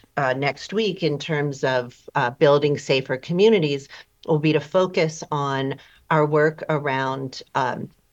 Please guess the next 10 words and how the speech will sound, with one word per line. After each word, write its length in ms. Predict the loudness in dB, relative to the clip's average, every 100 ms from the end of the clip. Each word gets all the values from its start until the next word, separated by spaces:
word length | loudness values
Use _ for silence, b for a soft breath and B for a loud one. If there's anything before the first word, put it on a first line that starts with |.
| _
expansion 600 | -2 0 4 4 4 2
of 80 | 4
access 600 | 4 4 2 0 0 -4
to 500 | -10 -6 -2 0 -2
mental 380 | -2 0 0 0
illness 540 | -2 -2 -2 -4 -6 -6
and 260 | -6 -6
substance 600 | -2 2 2 2 0 0
use 240 | -2 -4 -2
disorder, 760 | -4 0 0 2 2 2 -2